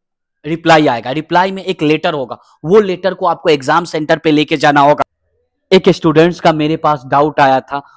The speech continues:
उनको इंग्लिश में एग्जाम देना था, हिंदी हो गया, साइबर कैफे वाले भैया मिस्टेक कर दिए, रो रहा था बेचारा, तो मैंने उनको समझा दिया कि लेटर आ जाएगा, मेल कर दो डिटेल में, और वो लेटर लेकर के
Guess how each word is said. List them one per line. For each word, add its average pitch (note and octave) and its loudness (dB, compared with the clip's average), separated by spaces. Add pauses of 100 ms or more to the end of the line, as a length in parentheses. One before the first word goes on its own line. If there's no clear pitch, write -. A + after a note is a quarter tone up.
(140)
उनको E3 -8
इंग्लिश D#3 -4
में D#3 -6
एग्जाम C#3+ -6
देना C#3+ -8
था, C3+ -10
हिंदी D3 -6
हो D3 -2
गया, C#3 -6
साइबर D3 -4
कैफे C#3+ -6
वाले C#3 -8
भैया C3+ -12 (260)
मिस्टेक D#3 -2
कर E3 0
दिए, C#3+ -10 (240)
रो F#3 4
रहा E3+ 6
था D#3+ 0
बेचारा, D3+ 2 (680)
तो F#3 4
मैंने E3 2
उनको E3+ 0
समझा D3 0
दिया B2 -8 (300)
कि E3+ 2
लेटर D3+ 2
आ D3+ 2
जाएगा, D3+ -4
मेल E3 -2
कर E3+ 0
दो D#3+ -2
डिटेल C#3+ -6
में, C#3+ -8
और C#3+ -6
वो E3+ -2
लेटर D#3 -4
लेकर D3+ -6
के F#3 -12